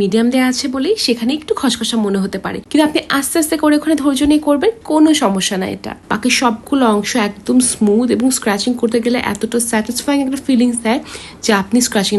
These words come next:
না করলে আসলে বুঝতে পারবেন না। খুবই মজার। এই হচ্ছে আমাদের ফাইনাল লুক। এত সুন্দর লাগছে আর এই সিনারিটা এত বেশি সুন্দর, দারুণ লাগছে। এবার এটা আমরা ফ্রেমে ঢোকাবো। এই হচ্ছে আমাদের ফ্রেম।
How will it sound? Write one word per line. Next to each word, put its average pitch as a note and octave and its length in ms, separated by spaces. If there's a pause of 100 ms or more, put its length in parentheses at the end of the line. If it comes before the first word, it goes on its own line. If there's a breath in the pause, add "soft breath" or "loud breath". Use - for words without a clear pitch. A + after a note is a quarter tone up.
না F3+ 80
করলে F#3+ 200
আসলে A3 240
বুঝতে F#3 260
পারবেন E3+ 320
না। - 60 (220)
খুবই C4+ 300
মজার। - 300 (260)
এই D4 140
হচ্ছে B3+ 280
আমাদের A3+ 200 (120)
ফাইনাল C4 400 (160)
লুক। D#3+ 180 (280)
এত - 140 (380)
সুন্দর D4 380 (120)
লাগছে D#4+ 340
আর D4 60 (160)
এই B3+ 140
সিনারিটা B3+ 380 (180)
এত G3 100 (120)
বেশি B3 180 (100)
সুন্দর, C#4+ 360 (440 loud breath)
দারুণ G3+ 360
লাগছে। - 220 (100)
এবার A3+ 140 (100)
এটা A#3 200
আমরা G#3 140 (140)
ফ্রেমে F#3+ 340
ঢোকাবো। E3+ 320 (180)
এই D#4 120
হচ্ছে D#4 260
আমাদের C4+ 220 (120)
ফ্রেম। G3 240